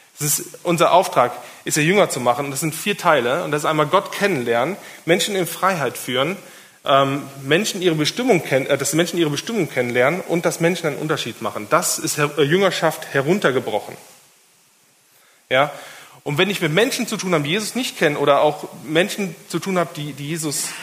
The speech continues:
ähm, schon kennen, die eine Beziehung zu Jesus haben, dann ist meine Aufgabe als Leiter und Mitarbeiter,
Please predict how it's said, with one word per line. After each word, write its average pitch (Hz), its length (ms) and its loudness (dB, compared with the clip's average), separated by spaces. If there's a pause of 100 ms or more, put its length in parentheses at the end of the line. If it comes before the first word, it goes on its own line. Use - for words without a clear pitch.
(140)
ähm, 139 300 2
schon 143 220 0
kennen, 202 260 0
die 143 200 2
eine 139 180 2
Beziehung 185 340 -2
zu - 100 -6
Jesus 208 360 -2
haben, 131 280 4 (400)
dann 147 80 0
ist 151 180 -2
meine 214 340 4
Aufgabe 190 460 4
als 135 200 0
Leiter 214 420 2
und 170 140 -2
Mitarbeiter, 135 760 0